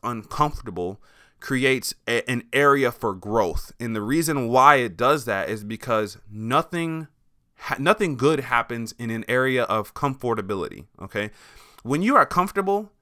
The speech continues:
you are comfortable. You know, you're good, you wanna stay there, you know, there's no growth, there's, there's no, there's no get up and go. You're, you're good there. And how that affects our backbone is because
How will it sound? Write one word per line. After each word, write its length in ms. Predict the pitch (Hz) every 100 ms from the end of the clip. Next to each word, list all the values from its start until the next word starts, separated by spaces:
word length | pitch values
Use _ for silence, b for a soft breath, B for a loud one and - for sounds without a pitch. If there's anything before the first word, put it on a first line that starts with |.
| _ -
you 180 | 160 170
are 100 | 147
comfortable. 600 | - 180 - 87 - _ -
You 120 | 117
know, 80 | 104
you're 180 | 127 143
good, 320 | 120 143 147
you 140 | 131
wanna 180 | 131 127
stay 380 | 113 - 135 143
there, 220 | 139 143
you 120 | 131
know, 140 | 131 135
there's 160 | 143
no 200 | 151 151
growth, 460 | 120 107 131 135 143
there's, 220 | 139 131
there's 240 | 127 139 139
no, 360 | 147 147 - -
there's 200 | 127 147
no 160 | 156 131
get 200 | 143 151
up 160 | 143
and 180 | 123 110
go. 340 | 123 117 - - b b b
You're, 140 | 131
you're 240 | 127 143
good 360 | 117 123 180 117
there. 260 | 82 57 - B B B
And 140 | 127
how 220 | 143 156
that 180 | 175 151
affects 340 | 127 156 156 139
our 140 | 107
backbone 600 | 82 156 180 - 107 107
is 100 | 107
because 440 | 110 - 117 107